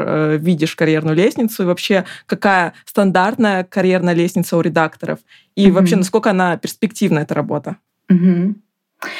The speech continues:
Speaker 2: Ну, тут, э, это хороший вопрос, потому что некоторые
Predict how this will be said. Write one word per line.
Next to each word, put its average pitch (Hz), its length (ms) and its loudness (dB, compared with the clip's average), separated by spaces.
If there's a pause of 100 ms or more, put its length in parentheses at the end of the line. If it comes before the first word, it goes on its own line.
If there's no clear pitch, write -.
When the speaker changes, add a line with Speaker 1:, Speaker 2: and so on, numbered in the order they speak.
(260)
Speaker 2:
Ну, 240 320 4
тут, 247 300 -2
э, 202 320 4
это 196 140 0
хороший 220 420 0
вопрос, 247 280 0
потому 196 380 0
что 202 200 -2
некоторые 185 720 2